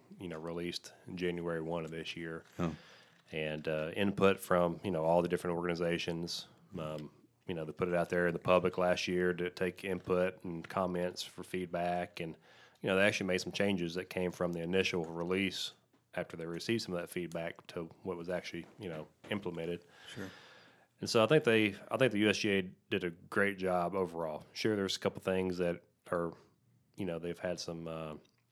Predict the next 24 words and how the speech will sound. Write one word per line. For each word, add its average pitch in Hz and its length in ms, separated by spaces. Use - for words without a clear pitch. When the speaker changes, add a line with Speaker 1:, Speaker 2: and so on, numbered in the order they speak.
Speaker 1:
I 92 40
don't 85 80
wanna 82 100
say 82 160
rewrite, 82 540
but - 100
it - 120
has 92 180
some 90 100
adjustments, 87 640
you 104 80
know. 85 300
But 90 220
when 95 180
you 85 160
rewrite 85 420
a, 78 100
a 92 100
rule 87 200
book 80 240
that 87 220
thick, 87 320
you 82 40
know, 80 220